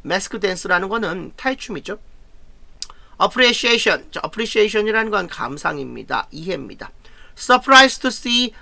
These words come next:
how well the old houses were preserved. 얼마나 잘 오래된 가옥들이 보존이 되었는지 본 다음에 놀랐다. 보았기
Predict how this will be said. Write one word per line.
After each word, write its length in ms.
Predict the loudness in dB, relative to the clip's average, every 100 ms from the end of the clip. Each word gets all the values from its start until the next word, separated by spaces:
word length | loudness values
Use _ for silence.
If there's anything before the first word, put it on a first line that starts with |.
| 8
how 260 | 10 12 10
well 340 | 8 6 6
the 140 | 2 0
old 380 | 2 4 4 6
houses 500 | 6 6 2 -4 -4
were 320 | 0 0 0
preserved. 520 | -2 -4 -4 -6 -12 -16 -20 -20 -20 -20 -20 -20 -20 -12 0
얼마나 960 | 4 4 4 4 6 6 6 4 4
잘 560 | 0 0 6 6 4 -2 -4
오래된 720 | 2 2 4 2 0 0 0
가옥들이 640 | 0 0 -2 -6 -6 -6
보존이 600 | -6 -8 -2 -2 -2 -6
되었는지 920 | -8 -6 -6 -8 -10 -10 -8 -6 -6 -10
본 380 | -8 -6 -6 -4
다음에 440 | -2 -2 -6 -10
놀랐다. 1200 | -10 -8 -6 -4 -4 -6 -16 -14 -2 6 6 6 0 -20 -20 -20 -6
보았기 360 | 0 0 -2